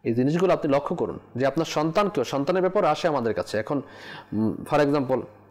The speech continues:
আপনি আপনার সন্তানের নাম নিয়ে আমাদেরকে বললেন সন্তানের সামনেই,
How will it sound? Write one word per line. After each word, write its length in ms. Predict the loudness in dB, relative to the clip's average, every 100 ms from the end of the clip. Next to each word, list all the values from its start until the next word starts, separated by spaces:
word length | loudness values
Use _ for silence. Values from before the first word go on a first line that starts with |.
| -20 _ _ _ _ _ _ -20 -18 -16 -8
আপনি 300 | -2 0 2
আপনার 200 | 2 2
সন্তানের 440 | -2 -2 2 2 4
নাম 300 | 4 4 4
নিয়ে 160 | 4
আমাদেরকে 400 | 2 2 0 -2
বললেন 300 | 0 2 2
সন্তানের 420 | 0 -2 0 0 0
সামনেই, 440 | -2 0 0 -2